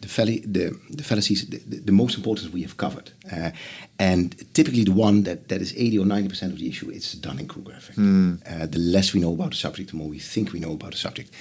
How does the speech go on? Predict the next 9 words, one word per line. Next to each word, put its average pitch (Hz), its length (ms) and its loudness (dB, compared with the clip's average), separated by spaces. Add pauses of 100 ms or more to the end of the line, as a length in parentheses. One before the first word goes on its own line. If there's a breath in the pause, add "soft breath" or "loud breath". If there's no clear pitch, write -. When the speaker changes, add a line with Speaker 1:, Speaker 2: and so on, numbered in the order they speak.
(500 loud breath)
Speaker 1:
Uh, 82 220 2 (100)
so, 90 640 4 (320)
uh, 104 60 -2
what 104 320 4
happens 110 300 0
with 98 100 0
the 85 40 -6
Dunning-Kruger 98 480 0
effect, - 300 -6